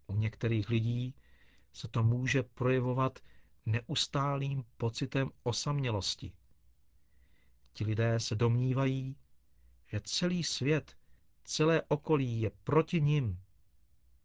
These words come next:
Může tam být určitá taková zaraženost, zakřiknutost. Někteří lidé jsou kvůli tomu málomluvní, nechtějí se s nikým přátelit a v jejich duši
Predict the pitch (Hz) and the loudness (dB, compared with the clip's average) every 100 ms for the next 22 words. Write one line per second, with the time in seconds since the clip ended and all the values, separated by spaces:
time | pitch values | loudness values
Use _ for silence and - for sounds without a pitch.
0 | _ _ - _ - 98 98 - 104 110 | _ _ -20 _ -10 -8 -8 -6 -4 -2
1 | 110 - 113 101 117 117 117 113 120 - | -4 -6 -8 -6 -6 -4 -4 -4 -6 -4
2 | 120 117 110 - 120 135 131 113 80 - | -2 -2 -2 0 0 2 0 -2 -4 -8
3 | - - - - - - - - _ 95 | -14 -20 -20 -20 -20 -20 -20 -20 _ -8
4 | 113 110 - 151 - 110 - 58 - - | -6 -4 -4 -4 -2 -4 -4 -10 -12 -14
5 | - - - _ - - - - - - | -20 -20 -20 _ -20 -20 -20 -20 -20 -20
6 | - - 95 - 107 110 107 110 113 113 | -18 -12 -10 -8 -6 -4 -4 -2 0 0
7 | 113 - 113 104 113 120 117 127 127 117 | -2 -2 -4 -2 0 0 -2 -2 -2 -4
8 | - - - - 117 117 139 160 151 123 | -10 -20 -20 -10 -2 2 4 4 4 2
9 | 104 95 87 - - - - - - - | 0 -2 -6 -12 -20 -20 -20 -18 -14 -12
10 | - 101 104 - 113 117 120 110 120 117 | -6 -4 -4 -2 -4 -2 -4 -2 -2 -2
11 | 127 123 - 135 143 147 139 87 - - | -2 -2 -2 -2 -2 -2 -2 -2 -6 -18
12 | - - - - - - - - - - | -20 -20 -20 -20 -20 -20 -20 -20 -20 -16
13 | - 104 107 95 92 123 - 131 131 | -8 -2 -2 -2 0 0 0 0 0